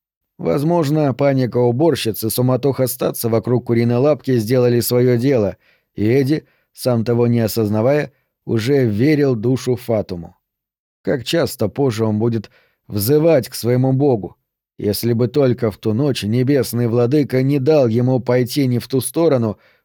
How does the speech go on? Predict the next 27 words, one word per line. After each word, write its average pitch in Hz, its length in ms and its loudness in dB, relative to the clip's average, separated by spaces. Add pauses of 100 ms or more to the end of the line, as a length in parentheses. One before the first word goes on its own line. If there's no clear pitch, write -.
прочь 147 360 2
от 117 140 -2
гостиницы, 131 720 -2
от 117 160 2
Джуди, 120 380 0
от 104 160 -2
товарищей, 120 600 0
от 98 120 -2
солнечного 135 640 0
света, 131 500 0 (240)
от 123 180 0
мира 143 340 2
белых 127 440 2
людей. 123 520 0 (680)
Вроде 147 420 0
бы 156 140 2
ничего 147 460 0
особого 143 460 0
не 139 180 0
сделал, 117 520 -2 (480)
сущий 127 480 -4
пустяк. 131 600 -6 (840)
А 120 160 -2
дороги 117 480 2
назад 98 500 -4
уже 98 280 -4
нет. 98 420 -8